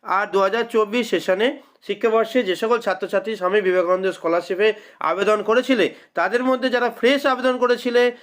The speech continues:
তারা কিন্তু, অর্থাৎ যারা মাধ্যমিক পাস করেছিলে, পাস করে একাদশ শ্রেণীতে, ক্লাস ইলেভেনে, তাহলে বুঝতেই পারছো তোমরা ইলেভেনে যে ইলেভেনেতে বা উচ্চ মাধ্যমিক পাস করে কলেজে ভর্তি হওয়ার সময় যারা টুয়েলভ পাস করেছিলে, কলেজে ভর্তি হয়েছিলে, তাদের স্কলারশিপের টাকা বেশিরভাগেরই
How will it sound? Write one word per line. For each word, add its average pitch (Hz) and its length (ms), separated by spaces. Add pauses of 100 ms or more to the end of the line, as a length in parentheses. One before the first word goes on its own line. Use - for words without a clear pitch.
(140)
তারা 180 280
কিন্তু, 202 300 (100)
অর্থাৎ 190 300
যারা 185 240
মাধ্যমিক 185 520
পাস 202 240
করেছিলে, 233 500 (360)
পাস 190 260
করে 208 160
একাদশ 220 400
শ্রেণীতে, 226 320
ক্লাস 190 300
ইলেভেনে, 233 420
তাহলে 202 220
বুঝতেই 226 220
পারছো 240 160
তোমরা 240 180
ইলেভেনে 233 340 (480)
যে 220 160 (160)
ইলেভেনেতে 240 680 (340)
বা 190 120 (100)
উচ্চ 220 220
মাধ্যমিক 240 320
পাস 202 240
করে 202 200
কলেজে 190 380
ভর্তি 170 280
হওয়ার 180 260
সময় 202 220
যারা 185 180 (120)
টুয়েলভ 190 300
পাস 175 180
করেছিলে, 185 360
কলেজে 165 360
ভর্তি 156 340
হয়েছিলে, 165 440 (360)
তাদের 180 240
স্কলারশিপের 165 600 (140)
টাকা 151 320
বেশিরভাগেরই 170 640